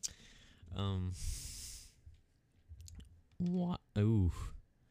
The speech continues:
Yeah, I'm gonna restart, really. Why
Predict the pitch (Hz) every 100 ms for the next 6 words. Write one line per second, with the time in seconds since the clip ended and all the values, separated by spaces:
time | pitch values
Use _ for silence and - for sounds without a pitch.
0 | _ _ - 90 107 92 85 87 90 95
1 | 90 90 92 101 113 _ - - - -
2 | _ _ - 92 92 90 87 90 92 107